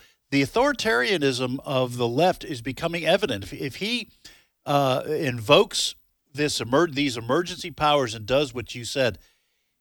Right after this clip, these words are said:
you, you are gonna further split the country. You know, in terms of getting the trucks off,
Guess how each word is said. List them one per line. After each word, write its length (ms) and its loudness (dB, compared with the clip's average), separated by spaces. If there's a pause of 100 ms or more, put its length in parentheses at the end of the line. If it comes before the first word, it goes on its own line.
you, 200 0
you 340 2
are 80 6
gonna 200 2
further 380 -2
split 360 -4
the 80 -6
country. 460 -6 (400)
You 80 4
know, 140 4
in 80 0
terms 340 0
of 160 2
getting 280 4
the 80 -6
trucks 560 0
off, 460 -2